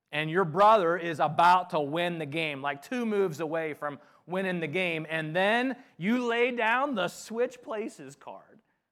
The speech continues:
And, and just like that, you go from almost losing to winning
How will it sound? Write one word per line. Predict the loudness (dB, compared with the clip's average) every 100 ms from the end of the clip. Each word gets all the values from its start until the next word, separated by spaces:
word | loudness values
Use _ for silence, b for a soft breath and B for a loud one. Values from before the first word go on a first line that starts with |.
| _ _ _ _ _ _ _ _ _ _
And, | -8 -8 -10 -6
and | -4
just | 0 -2 -2
like | -8 -2
that, | 2 2 0
you | -2
go | 4 4
from | 4 0
almost | 2 4 4 4 0 -2
losing | -4 -2 -2 -2 -4 -6
to | -4 -4
winning | -4 -6 -4 -2 -4 -6